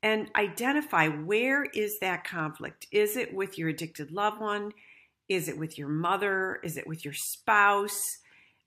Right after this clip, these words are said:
Um, see yourself as, "Okay, I have the problem," right? Because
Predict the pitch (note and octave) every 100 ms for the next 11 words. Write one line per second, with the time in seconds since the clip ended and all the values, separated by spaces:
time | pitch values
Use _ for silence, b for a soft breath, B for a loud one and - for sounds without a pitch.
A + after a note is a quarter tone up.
0 | - F#3+ F3+ F3 E3+ E3 - _ - -
1 | - - C4 D4 C#4+ - - A3+ D#3 D#3
2 | - - F#3+ F3 E3 - - G3 B2+ D#3+
3 | - _ _ G3 G3 F3 E3 E3 D#3+ D3
4 | D#3+ - C#3 C3 B2+ C3+ E3+ E3 - -
5 | F#3+